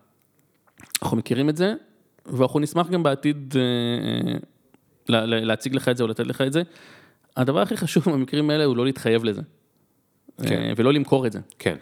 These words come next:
Speaker 1: אני מעולם לא, אה, אה, אציג או אמכור משהו שהוא לא, אה, קיים, או הוא עדיין לא, לא לייב, בוא נאמר. אה, מהסיבה שפשוט אני לא מוכר משהו שהוא לא קיים, או אני לא מציג משהו שהוא לא קיים, כ-,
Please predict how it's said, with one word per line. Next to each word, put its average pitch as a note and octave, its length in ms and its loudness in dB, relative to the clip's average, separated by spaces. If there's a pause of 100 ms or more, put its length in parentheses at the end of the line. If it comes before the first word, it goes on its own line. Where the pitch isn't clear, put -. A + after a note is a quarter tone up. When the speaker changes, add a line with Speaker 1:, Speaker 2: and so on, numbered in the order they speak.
(140)
Speaker 1:
אני C3+ 120 6
מעולם D3 400 2
לא, D#3 400 2
אה, B2 220 -2
אה, G#2+ 280 -2
אציג D#3 360 0
או A#2 140 2
אמכור C#3+ 360 2
משהו C3+ 220 -2
שהוא A#2 220 0
לא, A#2+ 340 2
אה, G#2 380 -4
קיים, G2+ 340 -2
או A2 60 -4 (380)
הוא A2+ 120 -2
עדיין G#2 220 -4
לא, B2+ 440 -4
לא A2+ 180 2
לייב, G#2+ 340 0
בוא G2 80 -4
נאמר. G#2+ 180 -4 (880)
אה, A#2+ 60 0 (500)
מהסיבה C3+ 540 2
שפשוט B2 520 -4 (840)
אני A#2+ 160 0
לא B2 420 2 (200)
מוכר A#2 280 0
משהו A#2+ 240 -2
שהוא G#2+ 140 -2
לא A2 100 0
קיים, G2+ 360 -2
או A2 60 -2
אני G#2+ 120 -2
לא A2+ 80 0
מציג - 240 -6
משהו G#2+ 180 -6
שהוא A2 140 -2
לא G#2+ 40 -2
קיים, A2+ 280 0
כ-, - 80 -8